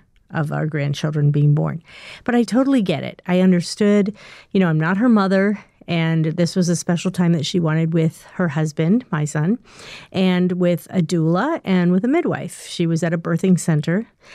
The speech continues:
So it was a very natural birth. She was in the tub for a while. She got out. She had the baby. Within, I would say, five hours after having given birth, she was back home. So I got to see this little one on the same day he was born. And that was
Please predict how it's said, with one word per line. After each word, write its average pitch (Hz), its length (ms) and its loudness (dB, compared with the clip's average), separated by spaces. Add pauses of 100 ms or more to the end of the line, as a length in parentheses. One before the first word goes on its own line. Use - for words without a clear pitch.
(120)
So - 120 -2
it - 20 2
was 185 100 2
a 185 60 2
very 175 240 0
natural 165 520 0
birth. 156 380 -2
She - 160 -4
was 151 180 -2
in 160 80 2
the 156 100 0
tub 160 360 -2
for 180 80 0
a 160 80 0
while. 151 340 -2
She 185 160 -8
got 160 160 -4
out. 147 260 -4
She - 140 -4
had 156 220 0
the 156 40 -8
baby. 156 440 -6 (540)
Within, 226 600 4 (300)
I 165 160 -2
would 208 160 -2
say, 175 140 0
five 180 420 -4
hours 226 500 0
after 233 280 -2
having 196 400 -2
given 254 280 0
birth, 254 280 -2
she - 260 -4
was 175 220 0
back 170 260 -6
home. 156 280 -8 (440)
So 180 300 -2
I 185 160 -4
got 190 180 -6
to 196 80 -4
see 185 180 -2
this 170 280 -4
little 170 220 0
one 147 360 0 (240)
on 208 120 2
the 214 60 4
same 226 320 2
day 180 140 0
he 170 100 0
was 151 140 -6
born. - 380 -6 (260)
And 180 240 4
that 180 220 0
was 151 260 -8